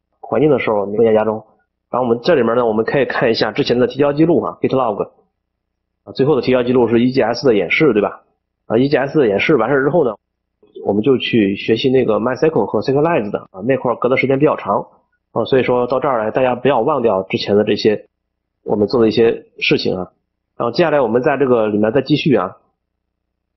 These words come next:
首先我们肯定要是安装一个 Redis 这个工具才行，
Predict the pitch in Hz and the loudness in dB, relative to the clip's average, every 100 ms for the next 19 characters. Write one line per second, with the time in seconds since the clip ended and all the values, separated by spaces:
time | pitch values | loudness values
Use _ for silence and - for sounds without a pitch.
0 | _ - 123 180 170 120 131 - 120 135 | _ -4 0 2 2 2 0 2 2 2
1 | 127 131 143 143 147 139 120 117 104 98 | 0 0 0 0 2 0 0 2 2 2
2 | 92 92 90 - _ _ _ _ _ _ | 2 0 -2 -4 _ _ _ _ _ _
3 | _ _ 101 147 131 - - 117 98 127 | _ _ -2 0 0 -4 -2 0 0 0
4 | 156 175 123 - 104 95 | 0 2 0 -2 -2 -2